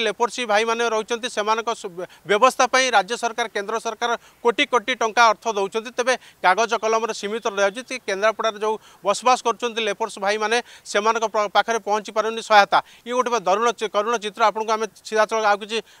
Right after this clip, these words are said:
ଭାଇମାନଙ୍କ ପ୍ରତିକ୍ରିୟା ନେବା। ଆଜ୍ଞା, ମଉସା, ଆପଣ କେତେ ବର୍ଷ ହେଲା ଏଠି ରହୁଛନ୍ତି? ଏ ଯୋଉ ସ୍ଥିତି ରହିଛି, ଯଦି ସରକାର କହୁଛନ୍ତି, ଅନେକ ଯୋଜନା ରହିଛି, ଅନେକ, ଅ, ଅନେକ ଯୋଉ ସ୍କିମ୍ ଆସୁଛି,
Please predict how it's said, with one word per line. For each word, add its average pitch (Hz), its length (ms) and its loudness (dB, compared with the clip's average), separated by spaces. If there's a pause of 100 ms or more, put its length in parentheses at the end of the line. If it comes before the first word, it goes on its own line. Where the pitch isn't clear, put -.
ଭାଇମାନଙ୍କ 214 380 0
ପ୍ରତିକ୍ରିୟା 208 360 -2
ନେବା। 165 180 2
ଆଜ୍ଞା, 202 180 2 (280)
ମଉସା, 233 260 4 (360)
ଆପଣ 240 180 -4 (100)
କେତେ 202 260 -4
ବର୍ଷ 240 180 -4
ହେଲା 247 120 -2
ଏଠି 247 240 -6
ରହୁଛନ୍ତି? 247 340 0 (240)
ଏ 220 60 -10
ଯୋଉ 240 160 -6
ସ୍ଥିତି 220 340 -10
ରହିଛି, 220 260 0 (260)
ଯଦି 214 180 -4
ସରକାର 208 380 0 (100)
କହୁଛନ୍ତି, 233 340 -2 (220)
ଅନେକ 214 240 -2
ଯୋଜନା 220 320 0
ରହିଛି, 214 220 -2 (100)
ଅନେକ, 220 160 -4 (340)
ଅ, 202 60 -2 (200)
ଅନେକ 233 200 2 (100)
ଯୋଉ 233 140 0 (280)
ସ୍କିମ୍ 254 280 -2
ଆସୁଛି, 220 320 2